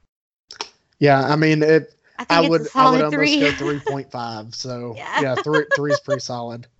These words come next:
Speaker 2: <laughs> Yeah, I gave it a three. Um, yeah, I don't think I can do any better than that. I, I want to, I would like to, but, uh, yeah,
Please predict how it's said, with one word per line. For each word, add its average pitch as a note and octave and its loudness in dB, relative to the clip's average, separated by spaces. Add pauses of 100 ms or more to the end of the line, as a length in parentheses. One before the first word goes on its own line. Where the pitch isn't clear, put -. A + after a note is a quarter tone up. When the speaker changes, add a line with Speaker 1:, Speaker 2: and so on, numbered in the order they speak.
(640)
Speaker 2:
<laughs> - -16
Yeah, D4 -4
I C#4+ -4
gave D4 -8
it B3+ -8
a A#3 -6
three. F#3 -12 (1120)
Um, F#3+ -4 (1160)
yeah, G3 0
I A3 2
don't A#3+ -4
think G#3 -6
I F#3 0
can G3+ -10
do F#3 -8
any F3+ -8
better F3+ -4
than F3+ -8
that. E3+ 2
I, A#3+ 2 (120)
I C#4 4
want D#4 0
to, B3+ -12 (120)
I A#3 -8
would A#3 -12
like G#3 -10
to, F3+ -16 (320)
but, F#3 -8 (680)
uh, G3 -4 (640)
yeah, F#3 -2